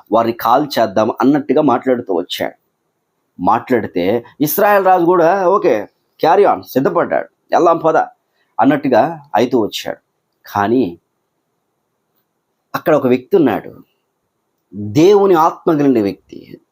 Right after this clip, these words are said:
ప్రార్థన చేసే వ్యక్తి, దేవుని కొరకు పౌరుషంతో బ్రతికే వ్యక్తి. ఒక దైవజనుడు, పాస్టర్ గారు ఉన్నారు, ప్రవక్త, he's a prophecy, prophet. ఆయన భారముతో ప్రభు ఎదుట ప్రార్థన చేస్తా ఉన్నాడు.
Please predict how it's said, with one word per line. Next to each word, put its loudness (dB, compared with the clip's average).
ప్రార్థన 2
చేసే 4
వ్యక్తి, -6
దేవుని 2
కొరకు 0
పౌరుషంతో 2
బ్రతికే -2
వ్యక్తి. -8
ఒక -6
దైవజనుడు, 2
పాస్టర్ -2
గారు 0
ఉన్నారు, -4
ప్రవక్త, -2
he's -2
a 0
prophecy, -2
prophet. 0
ఆయన 2
భారముతో 2
ప్రభు 2
ఎదుట 0
ప్రార్థన 0
చేస్తా -4
ఉన్నాడు. -6